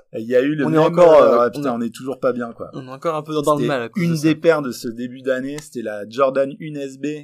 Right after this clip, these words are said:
Speaker 1: euh, L A to Chicago, où pareil, il y avait un accès exclusif, euh, bah, le même principe, où on voyait la paire, euh, en couleur, euh, L A, et fallait gratter pour laisser apparaître la couleur Chicago. Donc, si vous connaissez le principe de ce modèle, vous comprendrez.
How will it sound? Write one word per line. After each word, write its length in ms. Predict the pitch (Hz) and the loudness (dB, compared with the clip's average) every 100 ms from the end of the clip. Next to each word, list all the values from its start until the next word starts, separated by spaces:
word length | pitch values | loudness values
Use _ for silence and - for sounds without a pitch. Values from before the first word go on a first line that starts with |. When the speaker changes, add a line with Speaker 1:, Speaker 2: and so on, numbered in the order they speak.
| 143 - | -16 -14
Speaker 1:
euh, 380 | 110 104 101 101 | -10 -10 -10 -10
L 180 | - 135 | -6 -4
A 80 | 147 | -4
to 140 | 143 | -8
Chicago, 600 | 127 - - 127 131 165 _ - _ _ - | -16 -12 -6 -4 -4 -10 _ -20 _ _ -18
où 100 | 113 | -6
pareil, 440 | 143 143 135 151 | 2 4 4 2
il 20 | |
y 40 | 127 | -2
avait 120 | 107 | -4
un 100 | 113 | -8
accès 240 | 120 113 | -10 -10
exclusif, 680 | 139 123 - 127 131 151 147 | -10 -12 -14 -14 -14 -16 -14
euh, 60 | 107 | -12
bah, 180 | 104 101 | -10 -8
le 80 | 113 | -6
même 220 | 143 147 | -6 -6
principe, 520 | 151 135 - 151 160 113 | -8 -8 -10 -14 -14 -12
où 180 | 127 | -10
on 60 | 113 | -8
voyait 240 | 110 113 117 | -8 -6 -6
la 140 | 110 | -8
paire, 320 | - 127 127 | -6 -6 -6
euh, 260 | 120 98 98 | -8 -8 -10
en 140 | 98 | -14
couleur, 420 | - 120 117 113 113 | -14 -8 -6 -6 -8
euh, 220 | 98 98 | -10 -8
L 180 | 131 123 | -6 -4
A, 80 | 143 | -4
et 180 | 160 95 | -6 -10
fallait 320 | - 110 113 | -8 -8 -6
gratter 400 | 120 131 127 151 | -2 -2 -2 -8
pour 180 | 143 107 | -8 -12
laisser 260 | 104 - | -10 -8
apparaître 580 | 107 117 110 113 - 101 | -8 -8 -8 -8 -10 -14
la 120 | 92 | -14
couleur 300 | 85 110 101 | -14 -14 -12
Chicago. 480 | 98 - 123 101 123 | -12 -12 -12 -10 -12
Donc, 200 | 120 82 | -14 -16
si 160 | - - | -20 -20
vous 80 | 92 | -20
connaissez 340 | 107 104 - | -18 -16 -16
le 80 | 104 | -16
principe 380 | - 104 - 104 | -16 -18 -16 -16
de 80 | |
ce 120 | 98 107 | -16 -14
modèle, 260 | 101 113 | -10 -10
vous 100 | 104 | -12
comprendrez. 540 | 90 110 - 104 120 | -20 -20 -20 -16 -16